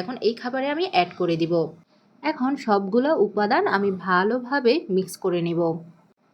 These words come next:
সবগুলো উপাদান ভালোভাবে মিক্স করার পর এর ঘনত্বটা ঠিক এই রকমটাই হয়েছে। তো এখন এই ঘনত্বটা ঠিক রেখে আমরা চুলায় চলে যাব।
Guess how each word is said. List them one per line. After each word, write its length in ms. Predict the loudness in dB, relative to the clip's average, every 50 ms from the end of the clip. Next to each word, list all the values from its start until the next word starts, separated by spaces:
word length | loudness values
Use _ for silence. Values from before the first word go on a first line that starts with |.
| _ -10
সবগুলো 520 | -2 0 2 2 2 2 2 2 4 4 4 2 2
উপাদান 360 | 2 2 2 2 2 0 0 0
ভালোভাবে 480 | 0 2 4 4 4 4 2 2 0 0 0 0
মিক্স 180 | -2 -4 -4 -8 -6
করার 280 | -6 -2 -2 -2 -2 0 0
পর 160 | 0 0 0 0 -2
এর 160 | -4 -4 -4 -6
ঘনত্বটা 580 | -8 -6 -4 -2 -2 -4 -4 -4 -6 -4 -4 -6 -6 -8
ঠিক 220 | -8 -6 -6 -6 -8 -10 -4 2
এই 180 | 2 4 4 4
রকমটাই 500 | 2 2 0 -2 -2 -2 -2 0 0 0 0
হয়েছে। 400 | 0 0 0 0 -2 -4 -6 -6 -6 -6 -12 _ _ _ -20 -20 -20 _ _ _ -4
তো 60 | -2 0
এখন 300 | 0 0 0 0 -4 -4 -2 0 2 2
এই 80 | 2 2 0
ঘনত্বটা 480 | -2 -2 -2 -2 -4 -4 -6 -6 -6 -6 -8 -6
ঠিক 140 | -10 -10 -6 -6
রেখে 240 | -6 -6 -4 -2 -2 -2 -2
আমরা 160 | -2 -4 -4
চুলায় 340 | -4 0 0 2 2 2 0 -2
চলে 180 | -4 -4 -4 -4
যাব। 180 | -6 -6 -6